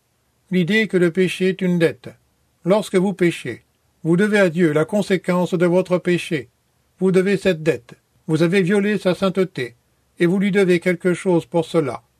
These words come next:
C'est un peu comme idée si vous disiez à vos enfants, « Si vous faites ceci, vous aurez une claque. Si vous le refaites, vous aurez deux claques. » Et ils continuent à le faire encore. Et ils ont empilé quelques claques.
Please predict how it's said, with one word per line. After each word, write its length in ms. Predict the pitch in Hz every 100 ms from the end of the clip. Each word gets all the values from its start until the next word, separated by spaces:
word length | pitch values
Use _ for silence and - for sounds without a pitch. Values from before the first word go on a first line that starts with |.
| _ _ _ _ -
C'est 160 | 196 208
un 100 | 185
peu 200 | 226 233
comme 220 | 190 180
idée 340 | 151 175 208 _ _ _ _
si 100 | 208
vous 120 | 175
disiez 300 | 185 185 214
à 40 | 190
vos 200 | 196 175
enfants, « 420 | 165 - 127 104 _ _ _ _
Si 140 | - 220
vous 120 | 202
faites 220 | 214 196
ceci, 540 | - 202 - 175 131 - -
vous 180 | 170 185
aurez 140 | 185
une 100 | 170
claque. 380 | 180 165 120 120 - _ _ _ _
Si 160 | 214
vous 140 | 202 208
le 80 |
refaites, 560 | 185 185 - 147 113 131
vous 220 | 143 175 196
aurez 180 | 180
deux 160 | 175 185
claques. » 520 | 180 180 120 - 107 _ _ _ -
Et 100 | 180
ils 80 | 185
continuent 440 | - 214 214 208
à 20 | 202
le 100 | 185
faire 320 | - 185 170
encore. 640 | 196 - 208 147 113 110 _ _ _ _ _
Et 80 | 190
ils 140 | 196 208
ont 100 | 208
empilé 460 | 185 208 196 160
quelques 400 | 190 190 190 185
claques. 480 | 190 175 123 -